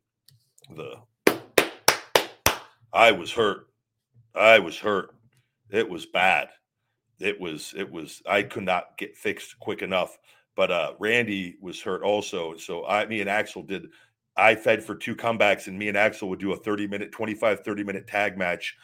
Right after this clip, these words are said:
against the Shield the whole last week of the tour because me and, and because Randy couldn't, couldn't finish the tour. He was, he was touring with Roman. That's when they started pushing Roman singles, and Randy was putting him over every night. And so me and Axel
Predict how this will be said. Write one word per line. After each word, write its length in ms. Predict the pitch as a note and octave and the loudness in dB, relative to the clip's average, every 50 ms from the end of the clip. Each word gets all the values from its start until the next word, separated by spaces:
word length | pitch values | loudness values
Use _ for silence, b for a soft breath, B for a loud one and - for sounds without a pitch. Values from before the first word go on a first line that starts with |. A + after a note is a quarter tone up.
| b b b b b b | b b b b b b
against 320 | G2 G#2 G#2+ G2 F#2+ - | -6 -4 -4 -4 -6 -10
the 60 | G2+ G2 | -8 -4
Shield 360 | - - A2 A2 G#2 F#2+ F2 | -2 -2 0 0 0 0 -2
the 60 | F2+ | -4
whole 220 | E2 - G#2 G2+ G2 | -2 0 0 2 2
last 320 | G2 G2+ G2 F#2+ - - | 2 2 2 0 -2 -6
week 160 | G2+ G2 F#2+ | -10 -10 -8
of 80 | G#2 E2+ | -8 -12
the 80 | E2+ - | -12 -10
tour 380 | - A2 G2 F#2+ F#2 F2 D#2+ E2 _ _ _ _ _ _ _ _ _ _ _ _ _ _ B B B B B | -6 -4 -4 -2 -2 -4 -6 -10 _ _ _ _ _ _ _ _ _ _ _ _ _ _ B B B B B
because 240 | - - - G#2 - | -18 -12 -10 -10 -10
me 280 | G2+ G2+ A2 B2 A#2+ A#2+ | -10 -10 -6 -4 -2 -2
and, 100 | A2+ G#2 | -4 -4
and 180 | G#2+ G#2 F#2+ - _ _ _ _ _ | -8 -10 -10 -14 _ _ _ _ _
because 240 | - - A#2 G#2 F#2+ | -16 -12 -12 -8 -6
Randy 340 | A2 A2 A2+ A2+ G#2+ G#2+ G2 | -4 -2 -2 -2 -2 -4 -8
couldn't, 320 | - A#2+ A2 G#2 G2 - _ _ _ _ _ _ F#2+ _ _ - | -6 -6 -6 -6 -6 -10 _ _ _ _ _ _ -20 _ _ -12
couldn't 320 | - B2 A2+ G2+ - - | -8 -8 -8 -8 -8 -10
finish 300 | - A#2 G#2 G2+ - - | -12 -10 -8 -8 -8 -8
the 80 | - F#2+ | -10 -10
tour. 320 | - - G#2 G2+ F#2+ F#2 | -6 -2 -2 -2 -2 -2
He 80 | F#2 A2+ | -4 -4
was, 220 | G2+ F#2+ - - _ | -6 -8 -10 -12 _
he 140 | - A2 | -10 -8
was 140 | G#2+ G#2 G2+ | -8 -8 -10
touring 280 | - - A2 G#2+ G2 F#2 | -8 -6 -6 -6 -6 -6
with 160 | F2+ E2+ D#2+ | -8 -10 -6
Roman. 280 | F2 G2+ G#2 G2+ F#2+ F#2 | -4 -4 -4 -2 0 0
That's 160 | A#2 B2+ - | 0 0 0
when 80 | D3+ | -2
they 120 | D3+ C#3 A2+ | -4 -4 -4
started 280 | A#2 B2+ A#2+ G#2+ F#2+ | -2 -4 -4 -4 -4
pushing 280 | - - A#2 - A2+ G2 | -6 -6 -6 -6 -6 -4
Roman 420 | F#2+ G2+ G#2+ G#2 G2+ F#2+ F2+ F2+ - | -2 -2 -2 -2 -4 -8 -10 -12 -14
singles, 520 | - - A2+ G#2+ G#2 F#2 D#2+ - - - b b b b b b b b b - | -14 -12 -10 -8 -8 -8 -10 -12 -16 -20 b b b b b b b b b -14
and 100 | G#2 G2+ | -8 -4
Randy 240 | G#2 G#2 G#2 G#2 G#2 | -2 -2 -2 -2 -4
was 120 | G2 - | -6 -6
putting 220 | - - A2 G#2 F#2+ | -6 -6 -6 -4 -4
him 80 | F#2+ F#2+ | -4 -2
over 260 | F#2 G2 F#2+ F#2 F#2+ | -2 -2 -2 -2 -2
every 240 | F#2 F2+ F2 F2 E2+ | -2 -2 -4 -6 -6
night. 300 | E2+ E2+ E2 E2 E2 - | -4 -4 -4 -4 -6 -8
And 140 | - A2 - | -12 -14 -12
so 440 | - - F#2+ F2+ F2 E2+ D#2+ D#2+ b b b b b b b - | -8 -4 -2 -2 -2 -2 -4 -8 b b b b b b b -14
me 140 | G2+ G2 G2+ | -8 -4 -2
and 100 | G2+ F#2+ | 0 2
Axel 540 | G2 G2 G2+ G2 - - G2 F2+ F2 D#2+ - | 2 2 2 0 -2 -6 -6 -6 -6 -8 -12